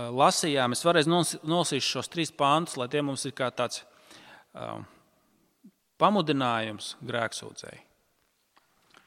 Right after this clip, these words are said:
Vēstule Ebrejiem septītā nodaļa, sākot ar divdesmit piekto pāntu līdz divdesmit septītajam. Tādēļ viņš var pilnīgi izglābt tos,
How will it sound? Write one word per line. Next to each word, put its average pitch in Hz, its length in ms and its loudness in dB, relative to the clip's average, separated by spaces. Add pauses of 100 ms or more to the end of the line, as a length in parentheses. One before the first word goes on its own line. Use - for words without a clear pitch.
(1040)
Vēstule 143 320 -8
Ebrejiem 143 260 -6
septītā 127 400 -10
nodaļa, 131 440 -4
sākot 117 340 -8
ar 113 80 -10
divdesmit 120 300 -8
piekto 113 240 -8
pāntu 117 320 -6
līdz 107 120 -12
divdesmit 113 260 -10
septītajam. 107 520 -14 (1500)
Tādēļ 127 380 0
viņš 202 300 4 (1080)
var 131 140 -2 (160)
pilnīgi 220 580 4
izglābt 175 560 4
tos, 151 460 2